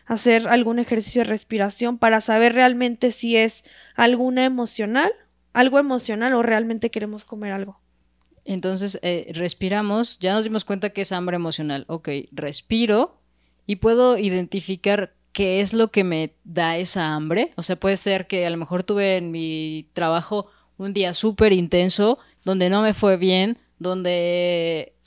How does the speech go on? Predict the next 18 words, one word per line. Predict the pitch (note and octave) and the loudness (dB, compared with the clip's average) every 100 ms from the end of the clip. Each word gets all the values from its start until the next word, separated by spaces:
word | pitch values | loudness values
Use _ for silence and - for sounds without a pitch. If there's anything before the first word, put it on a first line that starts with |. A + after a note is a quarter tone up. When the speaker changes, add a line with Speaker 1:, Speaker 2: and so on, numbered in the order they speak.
| - - | -16 -6
Speaker 2:
las | F#3 F3 | -4 -2
ventas | F#3 G3 A3 G#3+ | -2 0 0 0
no | G3 G3 G3+ G#3 G#3+ G#3+ | -2 2 4 4 4 0
fueron | - G3+ G3+ G3 | 0 0 2 0
al | E3 | -2
cien | D#3 - F#3 F#3 D4+ _ _ _ | -2 0 2 2 0 _ _ _
y, | F3 - | -16 -14
y, | - F3+ E3+ E3+ E3 D#3 | -10 -8 -6 -8 -10 -10
y | F3 F3 | -10 -10
tengo | E3+ G3 F#3+ G3 | -6 -4 -2 -4
que | G3+ F#3+ - _ _ | -2 -4 -4 _ _
cuentas | G3+ G3+ A#3+ - | 0 4 2 4
por | G#3 F#3+ | 2 2
pagar. | D#3+ D#3+ G3 E4+ _ _ - | 0 0 0 -2 _ _ -10
Entonces | F3 E3+ F#3+ A3+ G#3+ | -8 -4 -2 -2 0
ahí | F#3 G3 | 0 0
es | G3 | 0
como, | A3+ G#3 E3 | -2 -2 -4